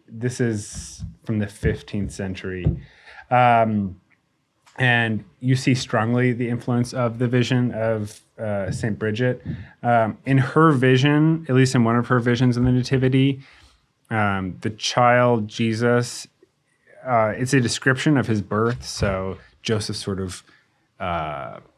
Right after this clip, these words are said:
modestly, like, walks out of the room or the cave. Um, and then Jesus is suddenly born, and he's lying on a sort of blanket or cloth on the ground.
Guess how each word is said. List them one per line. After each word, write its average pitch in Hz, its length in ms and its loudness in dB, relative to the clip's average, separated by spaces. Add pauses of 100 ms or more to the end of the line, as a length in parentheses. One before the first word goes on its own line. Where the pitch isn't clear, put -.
(220)
modestly, 98 840 -4
like, 87 320 -10 (540)
walks 98 360 -4
out 92 200 -2
of 92 180 -10
the 82 520 -12
room 120 480 2
or 95 240 -6
the 104 120 -12
cave. 123 500 2 (500)
Um, 104 800 2
and 127 180 4
then 117 800 0 (260)
Jesus 117 460 0
is 110 120 0
suddenly 117 420 0
born, 113 720 0
and 113 280 -2
he's 107 280 -2
lying 113 520 0
on 107 180 -4
a 98 260 -4
sort 104 200 -2
of 95 200 -6
blanket 107 480 0
or 98 180 -4
cloth 104 580 -4
on 101 100 -8
the 98 80 -6
ground. 101 640 -4